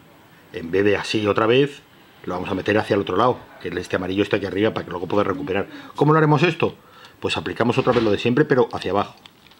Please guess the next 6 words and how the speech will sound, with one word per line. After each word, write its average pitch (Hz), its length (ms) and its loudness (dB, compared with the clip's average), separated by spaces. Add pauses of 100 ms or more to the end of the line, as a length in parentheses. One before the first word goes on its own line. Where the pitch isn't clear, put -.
(480)
Giramos, 143 440 -2 (1500)
movemos 85 500 -8
esta 80 240 -10
pieza 85 320 -10
para 110 180 -4
aquí, 185 340 -4